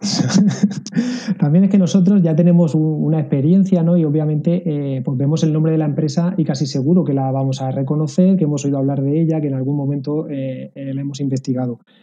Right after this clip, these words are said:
Como dices, eh, salario, horario, pues el centro de trabajo, los distintos extras que puede tener, pero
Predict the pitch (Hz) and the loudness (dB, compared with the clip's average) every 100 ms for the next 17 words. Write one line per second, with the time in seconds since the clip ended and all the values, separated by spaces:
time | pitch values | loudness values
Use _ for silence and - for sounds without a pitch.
0 | _ _ _ _ 139 139 139 135 165 160 | _ _ _ _ -2 0 0 0 0 0
1 | 160 135 131 120 135 131 135 143 143 135 | 0 -2 -2 -4 -2 0 0 2 2 0
2 | 139 143 147 139 135 135 139 135 135 135 | 2 2 2 0 -2 -2 -2 -2 -2 -2
3 | 139 135 147 139 131 139 131 131 143 131 | -4 -4 -2 0 -2 -2 -4 -4 -6 -6
4 | 143 139 135 127 135 135 135 143 160 - | -6 -6 -4 -2 0 0 0 0 -2 -8
5 | _ - 160 165 | _ -2 0 0